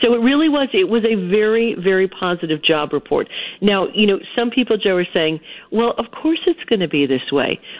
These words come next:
The Labor Department's doing this. This is President Trump's Labor Secretary and her team compiling this report four days before a midterm election. Two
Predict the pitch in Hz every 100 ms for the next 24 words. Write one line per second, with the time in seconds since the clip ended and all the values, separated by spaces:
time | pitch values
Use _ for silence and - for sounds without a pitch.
0 | - - 190 220 254 247 220 185 120 143
1 | 135 - 147 131 131 131 151 156 170 -
2 | 156 160 175 170 151 143 143 139 151 180
3 | 185 190 - 190 180 170 170 165 - 277
4 | 185 - - - - 202 190 190 202 196
5 | 185 - 180 - 160 147 - - - -
6 | - - 240 254 208 160 160 - - 165
7 | 160 160 147 165 147 139 135 - - -
8 | - - - - 302